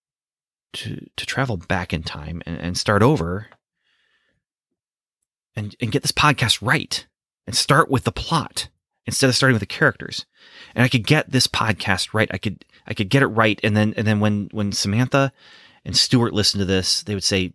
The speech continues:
"Ben, you, you got it right. You started in the right place." And, and I think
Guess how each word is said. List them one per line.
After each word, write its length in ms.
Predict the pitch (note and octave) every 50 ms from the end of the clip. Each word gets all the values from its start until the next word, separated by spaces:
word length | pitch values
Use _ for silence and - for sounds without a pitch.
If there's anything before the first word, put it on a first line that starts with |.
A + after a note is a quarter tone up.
| _ -
"Ben, 400 | C#3 C#3 C#3+ C#3+ C#3 C3+ C3 B2+
you, 100 | A#2 G#2+
you 220 | G#2 - B2+ C3
got 160 | - A#2+ A2
it 40 | G#2
right. 240 | A#2 B2 B2+ C3 B2
You 100 | G2 G#2+
started 340 | - - C#3+ B2+ B2 B2 A#2+
in 100 | A2+ G#2+
the 60 | G#2
right 220 | G#2+ A2 G#2+ -
place." 540 | - - C#3 C3+ A#2 G2+ F#2+ - - - - _ _ _ _ _ _ _ _ _ _ _ _ _ _ _ _ -
And, 480 | A#2 G#2+ G#2 G2+ G2+ G2+ G2 G2 G2 - - -
and 400 | G2+ G#2 G2+ G2+ G2+ G2 - - _ _ _ _ _ _ _ _ _ - - - - - - - - - _ _ _ _ _ _ _ _ _ _ _ _ _ _ _ _ -
I 440 | F#2+ F#2+ F#2+ G#2 G#2 G#2+ G#2+ A2 G2+
think 580 | - - - A2 A2 A2+ A2 - - - -